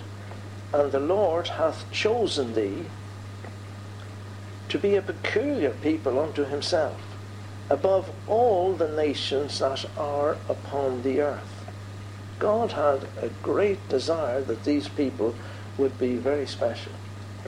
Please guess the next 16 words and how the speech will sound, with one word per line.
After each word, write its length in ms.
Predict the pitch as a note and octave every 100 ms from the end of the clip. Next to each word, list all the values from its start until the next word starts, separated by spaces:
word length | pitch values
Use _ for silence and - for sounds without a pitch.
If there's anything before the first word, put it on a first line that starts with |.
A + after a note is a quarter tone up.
| - - - - - - - - - - - -
"Thou 200 | E3+ A3+
shalt 420 | A#3+ - A3+ F#3+ F3+
not 320 | D#3 D3+ - -
eat 400 | F#3+ D3+ - - -
abominable, 880 | C#3+ - F#3+ F#3+ D#3 C3 B2 C#3 D#3+ -
any 300 | F3+ G#3+ G3+
abominable 760 | G3 C#3+ - F3+ D#3 C#3+ C#3 E3+
thing. 300 | - E3+ B2+ - - - - - - - - - - - - - - - - - - - -
These 360 | C#3 B3+ C4+ G#3+
are 120 | E3
the 100 | -
beasts 720 | - C3 C3 - - - - -
which 300 | D#3 - E3+
ye 100 | F3+
shall 500 | - G#3+ A#3+ D3+ A2 C#3+
eat, 340 | A2 G2